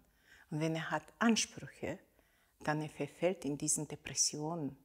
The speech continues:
Und wenn diese weitergeht, nicht noch dazu kommt Ehrgeiz, dazu kommt noch persönliche Gefühle erreichen, dann dieser Mensch Suizid begehen, Handlungsfähige.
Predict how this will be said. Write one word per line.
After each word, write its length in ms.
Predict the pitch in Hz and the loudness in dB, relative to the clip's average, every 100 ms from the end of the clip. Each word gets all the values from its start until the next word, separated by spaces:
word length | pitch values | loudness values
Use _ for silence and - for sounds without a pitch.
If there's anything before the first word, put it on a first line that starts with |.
| _ _ _ _ _ _ _ | _ _ _ _ _ _ _
Und 160 | 160 156 | -2 0
wenn 160 | 160 156 | 0 2
diese 360 | 175 - 139 - - _ - | 4 4 2 -4 -20 _ 8
weitergeht, 720 | 226 233 208 165 151 139 - | 10 10 6 2 2 0 -4
nicht 200 | 98 - | -6 -2
noch 180 | 160 - | -2 -2
dazu 320 | 160 - 165 | -8 -4 -4
kommt 380 | - 139 - 220 | -2 -4 2 6
Ehrgeiz, 600 | 220 180 127 - - - | 6 4 0 -2 -6 -4
dazu 280 | 151 - | -6 -6
kommt 320 | - - 147 - | -6 -6 -4 -4
noch 160 | 151 - | -6 -2
persönliche 680 | 156 160 190 170 - 127 | 2 6 6 4 -2 -4
Gefühle 480 | 135 151 - 214 165 - - - | -4 -4 2 4 4 0 -10 -2
erreichen, 600 | 156 160 180 - - - - - - _ - | 0 0 -2 -4 -8 -8 -14 -20 -20 _ -4
dann 220 | 147 147 | -2 0
dieser 300 | 220 220 208 | 2 4 2
Mensch 480 | 175 151 143 - - _ | 2 0 -2 -4 -8 _
Suizid 720 | - - 165 - 254 247 - | -2 2 2 4 2 0 -2
begehen, 420 | 156 147 143 135 - - - | -6 -2 0 0 -4 -8 -2
Handlungsfähige. 1000 | 220 - 185 160 - - 175 135 - | -2 0 -4 -2 -4 -2 -2 -2 -4